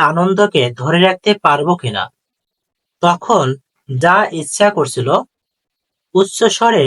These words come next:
চিৎকার করতে ইচ্ছা হচ্ছিল। ভয়, ভয়ের সময় যে চিন্তা হচ্ছিল তা হলো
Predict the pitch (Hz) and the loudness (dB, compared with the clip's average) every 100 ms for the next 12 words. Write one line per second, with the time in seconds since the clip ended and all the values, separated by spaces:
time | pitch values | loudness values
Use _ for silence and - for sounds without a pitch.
0 | 135 - 175 175 - 202 208 208 214 147 | -2 -2 -2 0 -2 -2 -2 -2 -2 -2
1 | - 151 131 - 117 107 113 _ _ _ | -2 -4 -4 -8 -12 -12 -14 _ _ _
2 | _ _ - 180 175 127 160 226 _ _ | _ _ -18 -4 0 2 0 -4 _ _
3 | _ _ 165 180 202 - 226 226 135 131 | _ _ 0 2 2 0 0 2 2 0
4 | 135 185 202 - 175 165 151 - 143 131 | 0 0 2 -2 -2 -2 -4 -6 -8 0
5 | 160 160 196 131 | 0 2 0 0